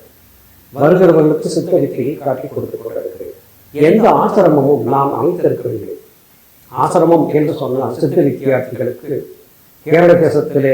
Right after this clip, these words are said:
ஞானபிதாவால் உருவாக்கப்பட்ட நான்கு ஆசிரமங்கள், தமிழகத்திலே சேலம் ஆத்தூர் அம்மம்பாளையத்திலே உருவாக்கப்பட்ட ஒரு ஆசிரமம் ஆகிய இந்த ஐந்து ஆசிரமங்கள்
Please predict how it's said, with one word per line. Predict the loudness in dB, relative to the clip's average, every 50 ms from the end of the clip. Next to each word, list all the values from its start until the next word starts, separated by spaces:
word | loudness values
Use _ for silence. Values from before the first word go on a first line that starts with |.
| 0
ஞானபிதாவால் | 0 0 0 0 0 0 2 2 2 4 4 2 2 0 0 0
உருவாக்கப்பட்ட | 0 2 2 0 0 -2 -4 -4 -6 -6 -4 -4 -4
நான்கு | -2 -2 -2 -2 -2 0 0
ஆசிரமங்கள், | 0 0 0 -2 -2 -2 -2 -4 -4 -6 -8 -12 -14 -18 -20 _ _ _ _ _ -4
தமிழகத்திலே | 2 4 4 6 6 6 4 2 2 2 2 4 2 2
சேலம் | 2 2 2 4 4 2 2 0
ஆத்தூர் | -2 -4 -4 -2 0 2 4 4
அம்மம்பாளையத்திலே | 4 4 4 2 4 4 4 4 4 2 0 -2 -2 -2
உருவாக்கப்பட்ட | 0 0 0 0 0 0 -2 -4 -8 -10 -10 -10 -10 -6 -6 -4
ஒரு | -4 -2 -2
ஆசிரமம் | -2 -2 -2 -4 -6 -6 -6 -6 -8
ஆகிய | -6 -4 -4 -2 -2 0 0 0
இந்த | 0 0
ஐந்து | 0 2 2 2 0 2 2
ஆசிரமங்கள் | 2 2 2 0 0 -2 0 0 -2 -2 -4 -6